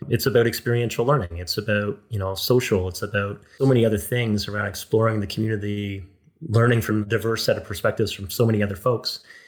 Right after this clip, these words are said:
And coming together on campus is a great way to do that. So I think, uh, a lot of folks have embraced that strength of the university, maybe not even realizing it was a strength, if you will.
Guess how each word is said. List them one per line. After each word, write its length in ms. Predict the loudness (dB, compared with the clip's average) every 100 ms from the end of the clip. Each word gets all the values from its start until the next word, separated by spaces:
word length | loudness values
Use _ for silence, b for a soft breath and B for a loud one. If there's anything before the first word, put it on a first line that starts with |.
| b b -4
And 120 | 2
coming 200 | 4 4
together 260 | 2 0
on 140 | 0 -4
campus 520 | -4 -4 -4 -6 -2
is 140 | -2
a 60 | 0
great 200 | -4 -2
way 120 | -2
to 60 | -2
do 280 | -2 0 0
that. 380 | -2 -6 -10
So 240 | -10 -8 -6
I 40 |
think, 340 | -4 -6 -8 -6
uh, 240 | -6 -4 -4
a 60 |
lot 140 | 0 2
of 80 |
folks 360 | 2 0 -2 -8 b b b b
have 320 | -2 0 0 0
embraced 560 | 2 2 2 2 0
that 180 | -2 -2
strength 480 | -6 -4 -4 -4 -2
of 120 | -2
the 40 |
university, 600 | -2 -2 -2 -2 -2 -2 0
maybe 240 | 0 2
not 160 | 2 2
even 220 | 2 0
realizing 420 | 0 2 0 0
it 140 | -4 -2
was 160 | 0
a 80 | 0
strength, 380 | -4 -6 -8 -8
if 120 | -8
you 120 | -6
will. 380 | -6 -6 -8 -12